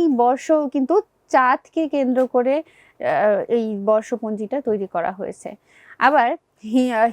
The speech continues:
হিন্দু ধর্মে যারা, দ-, ধর্মাবলম্বী যারা, তারাও কিন্তু এক ধরনের বর্ষপঞ্জি তৈরি করেছিল, যেটা, আহ,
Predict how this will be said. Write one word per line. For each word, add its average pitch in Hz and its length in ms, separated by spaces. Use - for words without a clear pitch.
হিন্দু 311 380
ধর্মে 269 460
যারা, 226 240
দ-, 220 240
ধর্মাবলম্বী 214 640
যারা, 190 300
তারাও 254 360
কিন্তু 320 320
এক 233 160
ধরনের 254 320
বর্ষপঞ্জি 220 600
তৈরি 214 320
করেছিল, 196 500
যেটা, 247 400
আহ, 208 380